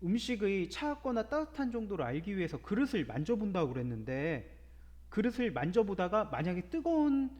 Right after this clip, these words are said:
것이 들어있다면, 뜨거운 게 들어있다면 손을 댈 수도 있겠죠. 그리고 음식의 색깔만 관찰해서는 얼마나 차갑거나 따뜻한지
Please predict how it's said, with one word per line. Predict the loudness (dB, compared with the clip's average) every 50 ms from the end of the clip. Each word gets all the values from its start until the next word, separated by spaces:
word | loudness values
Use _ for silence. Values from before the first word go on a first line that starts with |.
| -16 -20 -20 -20 -20 -20 -20 -20 -20 -20 -20 -20 -20 -20 -20 -20 -20 -20 -20 -20 -20 -20 -20 -20 -20 -20 -20 -20 -20 -20 -20 -20 -20 -20 -20 -20 -20 -20 -18 0
것이 | 2 2 4 4 2 0 0
들어있다면, | 2 2 4 4 2 2 0 0 0 0 0 -2 -4 -4
뜨거운 | -4 -2 0 2 2 2
게 | 0 0
들어있다면 | 2 2 2 2 2 0 -2 -2 -2 -2 -2 -2 -4
손을 | -2 -2 0 2 2 0
댈 | 0 -2 -2 0
수도 | 0 0 0 0
있겠죠. | -2 -2 -4 -6 -4 -2 -4 -4 -4 -8 -14 -20 -20 -20 -20 -20 -20 -20 -20 -20 -20 -12 -2
그리고 | 2 2 4 4 4
음식의 | 4 4 4 4 4 2 2 0 0
색깔만 | -2 -2 -4 -2 0 2 2 2 2 0 0
관찰해서는 | -2 -4 -2 0 0 0 0 0 -2 0 0 0 0 -2 -6 -12 -18 -8 -2
얼마나 | 2 4 4 4 4 4 2 2 0 -2
차갑거나 | -4 -4 -2 -2 -2 -2 -2 -2 -2 -2 -2 -2
따뜻한지 | -2 -2 -2 -2 -4 -4 -4 -2 0 0 0 0 -2 -6